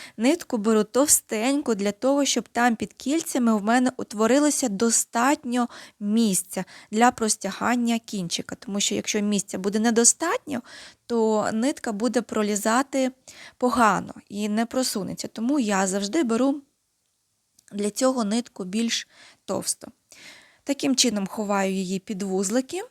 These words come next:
Як це робити, ми з вами вже вчилися в наших уроках, тому я не думаю, що з вами це, що для вас це буде якась проблема. Так, заховала, затягую кільце. І на цьому етапі я помічаю, що в мене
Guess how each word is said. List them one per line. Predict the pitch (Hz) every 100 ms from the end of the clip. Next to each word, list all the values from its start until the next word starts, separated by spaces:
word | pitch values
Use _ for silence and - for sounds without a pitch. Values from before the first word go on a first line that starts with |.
| _
Як | - 233 233
це | - 220
робити, | 202 208 - 202
ми | 208
з | 190
вами | 196 185 180
вже | 208 190 180 -
вчилися | - 180 170 190 - 262
в | 262
наших | 262 262 285 277 - 262
уроках, | 277 269 269
тому | - 220 208
я | 202
не | 180
думаю, | 180 226 330 339
що | -
з | -
вами | 311 311
це, | 302 254 233 _ 262
що | 254 247
для | 233
вас | 233 247
це | -
буде | 214 220 220
якась | 214 - 220 - - - -
проблема. | - 220 220 214 208 208 214 _ _ _ _ - - - - - _ _ _ _ _
Так, | 233 208 202
заховала, | 202 262 254 226 202 226 302 381 392 381 - - - - - 226
затягую | 220 240 240 202 202 196 190
кільце. | 185 208 190 - 262 427 - _ _ _ - - - _
І | - 571 494
на |
цьому | 370 320 277 269
етапі | 262 320 370 254
я | 247 240
помічаю, | 233 220 214 - 311 294
що | 240 233
в | 214
мене | 233 226 196 185